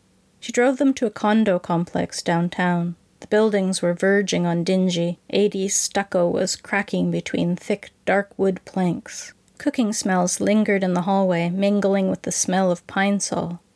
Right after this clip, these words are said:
or whatever the industrial version of that cleaner was. Years of foot traffic left a blurry, pale stripe on the loud carpet pattern,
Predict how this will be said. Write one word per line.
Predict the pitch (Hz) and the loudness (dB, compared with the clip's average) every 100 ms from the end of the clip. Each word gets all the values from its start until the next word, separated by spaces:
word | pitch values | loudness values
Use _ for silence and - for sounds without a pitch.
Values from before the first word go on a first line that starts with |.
| - | -2
or | 185 | 2
whatever | 185 190 185 | 2 2 0
the | 175 175 | 0 0
industrial | 175 175 180 - 175 | 0 0 0 0 0
version | 175 180 180 - | 2 0 0 -2
of | 170 | -2
that | 185 - | -2 -4
cleaner | - 190 170 170 | -4 -4 -2 0
was. | 175 190 175 185 - _ _ _ - | 0 0 0 -4 -10 _ _ _ -2
Years | 196 202 208 190 | 2 4 4 2
of | |
foot | 175 - - | 0 -2 -4
traffic | - 190 175 - 185 - | -2 0 0 0 -4 -2
left | 185 - | -4 -2
a | 180 | -4
blurry, | - 185 190 196 196 | -2 0 2 2 0
pale | - 190 196 185 | 0 2 2 0
stripe | - - 185 185 - - | -4 -4 0 0 -2 -6
on | 175 | -2
the | 170 | 0
loud | 170 175 175 - | 2 2 0 -4
carpet | - 185 - - | -6 -6 -6 -6
pattern, | 175 165 160 185 | -2 -2 -2 -4